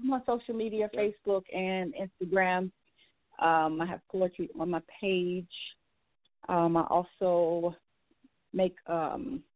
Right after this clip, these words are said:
Speaker 1: customized apparel. So if anybody's interested in getting T-shirts, anything, um, concerning their artistry or just whatever birthdays. I heard y'all talking about birthdays.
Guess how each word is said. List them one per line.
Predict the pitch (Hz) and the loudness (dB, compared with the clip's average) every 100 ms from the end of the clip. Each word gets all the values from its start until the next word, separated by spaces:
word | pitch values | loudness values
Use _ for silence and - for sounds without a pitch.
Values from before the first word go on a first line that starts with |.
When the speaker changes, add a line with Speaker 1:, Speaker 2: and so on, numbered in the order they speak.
| _ _ _ - - | _ _ _ -20 -2
Speaker 1:
customized | 220 - 208 175 156 | -2 0 0 2 0
apparel. | - 185 165 156 - _ _ - | 0 2 4 0 -4 _ _ -6
So | 160 | -4
if | 160 | 0
anybody's | 175 170 156 156 | 0 0 -2 -4
interested | 156 160 - 156 | -6 -8 -8 -2
in | 156 | 0
getting | 156 156 | 0 -2
T-shirts, | - 180 175 160 | -6 -4 -4 -2
anything, | 156 156 - 156 156 151 _ _ _ - | 0 0 0 0 0 -2 _ _ _ 0
um, | 147 156 156 - | 2 4 2 2
concerning | 170 - 170 165 | -4 2 2 4
their | 165 | 4
artistry | - 175 170 202 185 | 2 2 -2 -4 0
or | 165 | 0
just | 165 175 - - | 0 -4 -4 -4
whatever | 185 196 156 | 0 0 -2
birthdays. | 151 170 175 170 165 | -4 -4 -4 -6 -4
I | |
heard | 185 175 | -2 0
y'all | 170 160 | -2 0
talking | 160 - 143 | -4 -4 -4
about | - - | -4 -2
birthdays. | 170 165 - 135 135 | -2 -2 -2 0 0